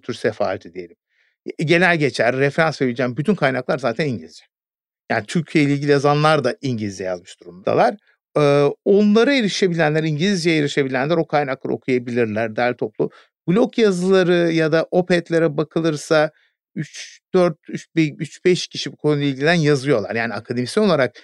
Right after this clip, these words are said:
seçmen davranışıyla ilgilenenlerden bazıları bazı yerlerde yazıyorlar.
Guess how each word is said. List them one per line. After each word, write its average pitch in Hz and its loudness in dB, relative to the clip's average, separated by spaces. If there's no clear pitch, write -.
seçmen 151 0
davranışıyla 123 0
ilgilenenlerden 123 -4
bazıları 180 2
bazı 196 2
yerlerde 170 2
yazıyorlar. 110 -2